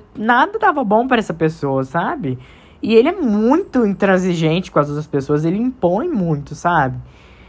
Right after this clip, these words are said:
E eu não gosto dele, não gosto dele, eu acho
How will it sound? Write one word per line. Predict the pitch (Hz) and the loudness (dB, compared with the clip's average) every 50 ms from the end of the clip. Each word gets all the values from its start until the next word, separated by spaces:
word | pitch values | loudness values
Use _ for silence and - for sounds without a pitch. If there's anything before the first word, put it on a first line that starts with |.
| - - _ - - - | -20 -20 _ -16 -8 -4
E | 202 208 214 214 214 214 208 208 202 202 196 - - - - - - - | -2 -2 0 0 0 0 0 0 0 -2 -4 -6 -10 -14 -20 -20 -18 -8
eu | - 185 208 | -4 -4 -2
não | 247 - 392 | -2 -2 0
gosto | 269 160 160 160 160 | 2 2 2 0 0
dele, | 143 143 135 131 127 - - | -4 -2 -2 -2 -4 -6 -8
não | 170 185 226 285 | -8 -6 -6 -2
gosto | 220 160 165 170 160 | 0 0 0 0 0
dele, | 151 151 151 156 160 156 | 0 0 0 2 2 2
eu | 151 | 2
acho | 151 160 160 165 - - | 2 0 0 -4 -8 -14